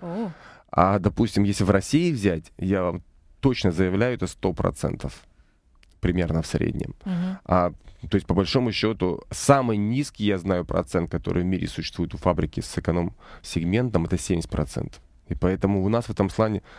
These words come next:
Speaker 2: в этом плане народ вот точно не жирует.
Speaker 1: Мгм. Так, еще вот вопрос. А, Дмитрий спрашивает, все три магазина вашей собственности или вы арендуете?
Speaker 2: Нет, только один в собственности, самый большой, который
Speaker 1: Мгм.
Speaker 2: тысяча семьсот, а все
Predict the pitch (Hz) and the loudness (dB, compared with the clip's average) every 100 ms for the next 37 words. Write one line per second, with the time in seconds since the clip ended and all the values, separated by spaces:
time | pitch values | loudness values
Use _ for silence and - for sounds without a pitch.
0 | - 104 117 - 110 107 98 107 101 - | -4 2 4 4 2 2 0 0 -4 -10
1 | - - - - 117 - 90 87 90 85 | -20 -20 -10 0 0 2 0 2 2 0
2 | 82 - - 202 185 180 190 185 - - | -2 -6 -12 -6 -4 -4 -6 -10 -18 -20
3 | - - - 196 214 202 226 175 185 190 | -18 -8 0 2 2 2 0 2 0 0
4 | 208 185 - 175 180 180 190 185 165 - | -2 -2 -4 -4 -4 -6 -6 -4 -4 -2
5 | 220 220 214 214 208 202 196 202 240 330 | 0 2 2 2 2 2 0 0 -2 -4
6 | - 214 - 180 175 175 175 165 147 104 | 0 -2 0 -2 0 0 -2 -2 0 2
7 | 107 - 110 107 90 - 120 - 107 - | 0 2 2 4 0 0 -2 0 -2 2
8 | 98 90 92 - 90 82 82 92 - 180 | 2 4 0 0 -2 -2 -4 -4 -2 0
9 | 190 - - - - 85 | 0 -2 -4 -4 -2 -2